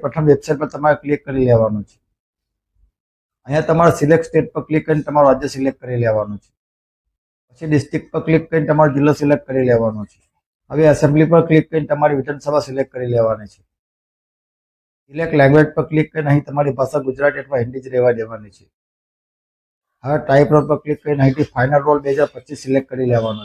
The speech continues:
છે. અહીંયા દેખાતો કેપ્ચર કોડ, કેપ્ચર બોક્સ પર સાચી રીતે એન્ટર કરી લેવાનો છે. પછી તમારો જે પોલિંગ બૂથ છે એનું નામ લખીને સર્ચ કરશો તો તમારી સામે તમારો પોલિંગ બૂથ દેખાઈ જશે.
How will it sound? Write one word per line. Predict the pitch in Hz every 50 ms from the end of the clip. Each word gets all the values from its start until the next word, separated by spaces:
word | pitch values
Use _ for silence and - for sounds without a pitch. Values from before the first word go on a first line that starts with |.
| -
છે. | - _ _ _ _ - - - _ _ _ _ _ _ _ _ _ _ _ _ _ _ _ _ _ _ _ _ _ _ _ _ _
અહીંયા | _ 147 156 156 156
દેખાતો | - 151 151 156 156 127 -
કેપ્ચર | 139 135 - - 147 147
કોડ, | 156 139 -
કેપ્ચર | 139 135 - - 143 143
બોક્સ | 151 139 - -
પર | 143 127
સાચી | - 123 117 135 147 143
રીતે | 143 135 147 139
એન્ટર | 131 127 - 139 -
કરી | 139 135 135 131 127
લેવાનો | 123 120 120 117 113 110 -
છે. | _ _ _ _ _ _ _ _ _ _ _ _ _ _ _ _ _ _ _ _ _ _ _ _ _
પછી | - 180 170 -
તમારો | 175 165 170 170 170 156
જે | 160 165 165 -
પોલિંગ | 127 131 143 160 160 156
બૂથ | 170 165 - -
છે | 156 151
એનું | 156 147 143
નામ | 143 147 151 151
લખીને | 143 - 147 156 147 -
સર્ચ | - 147 147 - _
કરશો | - 147 - - 143 143
તો | 143 -
તમારી | 135 131 143 147 147 123
સામે | 139 139 147 127 -
તમારો | 131 139 143 139 - -
પોલિંગ | 123 127 139 139 139
બૂથ | 139 143 127 127
દેખાઈ | 123 120 - 123 113 104
જશે. | 110 98 - -